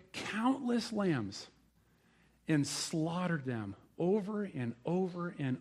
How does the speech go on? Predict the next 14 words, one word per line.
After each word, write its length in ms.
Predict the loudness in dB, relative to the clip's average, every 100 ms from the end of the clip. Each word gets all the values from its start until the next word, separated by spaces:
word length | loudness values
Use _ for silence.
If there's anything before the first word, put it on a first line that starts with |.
| 2
over 380 | 2 2 -2
because 440 | -4 -6 -2 -4 -2
we 160 | -2
messed 380 | 0 0 -2 0
up. 300 | 0 0 -4 -20 -20 -20 _ _ _ _ _ -8
There 100 | -2
needs 220 | 0 -2
to 40 | -4
be 140 | -4
pay 220 | -2 -2
a 100 | -2
price 640 | -2 2 4 2 0 -8 -8
that 220 | -6 -4
is 320 | -2 -4 -6